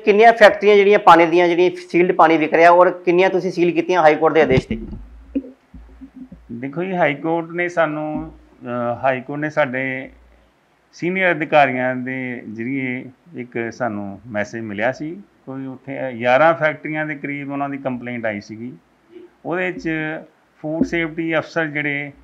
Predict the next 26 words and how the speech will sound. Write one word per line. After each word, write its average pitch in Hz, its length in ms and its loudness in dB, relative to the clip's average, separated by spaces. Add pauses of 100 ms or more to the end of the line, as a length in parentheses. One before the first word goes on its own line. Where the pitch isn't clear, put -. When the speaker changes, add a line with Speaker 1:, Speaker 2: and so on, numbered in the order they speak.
(160)
Speaker 2:
ਹਰ 156 140 4
ਏਰੀਏ 151 380 -6
ਦੇ, 151 360 -10 (380)
ਉਹਨਾਂ 139 220 -4
ਨੂੰ 139 140 -6
ਵੰਡੇ 120 240 -2
ਹੋਏ 147 240 -4
ਹੈ, 151 320 -2 (360)
ਉਹਨਾਂ 156 260 -4
ਨੂੰ 151 140 -6
ਆਪਾਂ 143 260 -4
ਲਿਸਟ 139 240 -10
ਜਿਹੜੀ 139 380 -12
ਹੈ 143 180 -6
ਸ਼ੇਅਰ 139 280 -14
ਕਰ 127 200 -4
ਦਿੱਤੀ 117 340 -16
ਸੀ 143 200 -18
ਔਰ 135 120 -16
ਇਨਸਟਰਕਸ਼ਨ 131 560 -16
ਦੇ 113 80 -14
ਦਿੱਤੀਆਂ 120 360 -16
ਸੀਗੀਆਂ 135 400 -18
ਨਾਲ 110 260 -6
ਹੀ 110 40 -20
ਨਾਲ 113 380 -10